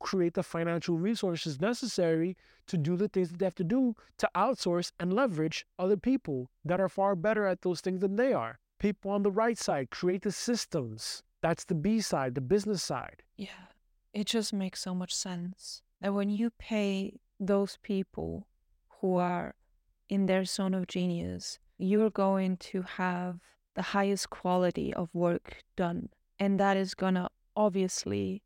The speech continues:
Speaker 2: increase your value and your revenue. It just makes so much sense. And that is where your money wants to go, to pay the best people for the best work, for the best creation, which then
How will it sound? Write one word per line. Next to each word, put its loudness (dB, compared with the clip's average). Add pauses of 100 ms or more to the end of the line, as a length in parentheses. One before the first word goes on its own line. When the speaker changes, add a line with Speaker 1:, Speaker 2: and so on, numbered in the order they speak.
(120)
Speaker 2:
increase 0 (260)
your 0
value 2
and 0
your 2
revenue. 0
It -6
just -4
makes -6
so -4
much -6
sense. -10
And 2
that 2
is 0 (220)
where 0
your 0
money -2 (520)
wants 0
to -8
go, 0 (100)
to -4 (100)
pay 2 (240)
the -2
best 0
people -2 (420)
for 2
the 2
best -6
work, -2
for -10
the -4
best -6
creation, -2 (260)
which 0
then 2